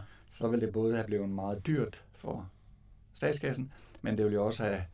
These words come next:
låst alle de der tilpasninger, mekanismer ned i to år. Det ville have været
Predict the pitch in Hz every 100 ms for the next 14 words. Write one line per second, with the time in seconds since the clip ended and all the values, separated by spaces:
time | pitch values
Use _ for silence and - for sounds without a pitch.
0 | - - - - - - 67 67 - 120
1 | 113 107 113 127 120 110 - 127 123 98
2 | 110 104 101 - - 113 98 113 104 -
3 | 104 107 107 98 107 104 95 98 95 -
4 | - - - - - 110 104 101 95 90